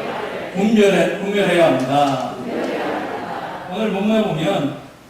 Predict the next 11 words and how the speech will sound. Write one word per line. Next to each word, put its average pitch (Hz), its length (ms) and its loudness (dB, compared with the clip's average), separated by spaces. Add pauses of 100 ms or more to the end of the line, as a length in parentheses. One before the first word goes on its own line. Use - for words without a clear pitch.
지혜가 196 1800 0
무엇을 165 480 -2
하는가에 143 600 0
대해서 147 260 -4
설명을 180 340 -2
하고 127 180 0
있습니다. - 280 -14 (180)
특별히, 180 460 -2 (580)
어, 131 400 -8
이것은 196 400 -4
전-, - 320 -4